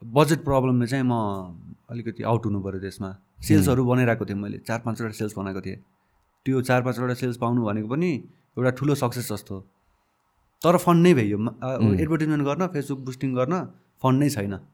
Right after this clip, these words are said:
Speaker 1: के गर्ने, अप्सन नै रहेन के।
Speaker 2: उम्।
Speaker 1: त्यही भएर छोड्नु पऱ्यो मलाई।
Speaker 2: In terms of, um, के अरे, जस्तो कि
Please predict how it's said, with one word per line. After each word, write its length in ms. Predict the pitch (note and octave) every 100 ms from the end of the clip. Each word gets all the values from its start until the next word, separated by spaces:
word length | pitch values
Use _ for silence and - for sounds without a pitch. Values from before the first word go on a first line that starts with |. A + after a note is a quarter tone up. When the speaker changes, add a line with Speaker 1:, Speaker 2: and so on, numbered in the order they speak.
| _ _ _ -
Speaker 1:
के 120 | D#3+
गर्ने, 260 | C#3+ G#2+ G#2+
अप्सन 300 | A#2+ A#2 D3+
नै 100 | D3+
रहेन 280 | A2+ G2 A2
के। 60 |
Speaker 2:
उम्। 500 | D#3 _ - G2 F#2+
Speaker 1:
त्यही 120 | F2 A#2+
भएर 140 | A#2+
छोड्नु 300 | A#2 A2 F#2+
पऱ्यो 160 | F2+ F2
मलाई। 420 | F2+ - - E3+
Speaker 2:
In 60 |
terms 160 | G3+ F#3
of, 80 | F3
um, 480 | C3 A2 G#2 G2+ F#2+ F2+ C2+ C2 - -
के 80 | A#2
अरे, 260 | G#2+ G2+ F2 - _ _ _ -
जस्तो 280 | A2 C3 C#3
कि 260 | A#2+ G#2+